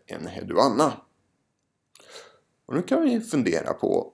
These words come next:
vad är skillnaden här mellan sammanfattningen och referatet?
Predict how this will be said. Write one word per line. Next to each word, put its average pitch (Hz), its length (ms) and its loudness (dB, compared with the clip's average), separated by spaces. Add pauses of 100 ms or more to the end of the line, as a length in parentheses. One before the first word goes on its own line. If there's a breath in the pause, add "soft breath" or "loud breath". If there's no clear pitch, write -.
vad 101 440 -4
är 110 140 0
skillnaden 151 960 0
här 92 200 -8
mellan - 280 -6
sammanfattningen - 1080 -2
och - 360 -18
referatet? - 1200 -6